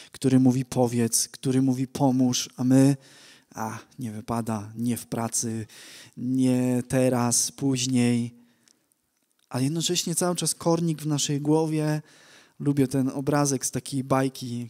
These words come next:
Kiedyś, yy, konik polny chyba siadał i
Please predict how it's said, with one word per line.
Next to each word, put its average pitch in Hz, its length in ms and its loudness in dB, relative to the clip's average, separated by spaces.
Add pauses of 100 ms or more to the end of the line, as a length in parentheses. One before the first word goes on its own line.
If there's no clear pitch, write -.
Kiedyś, 117 480 -6 (640)
yy, 113 760 -6 (1600)
konik 143 360 -2
polny 131 360 -2
chyba 120 260 -6
siadał 147 520 -2
i 123 320 -4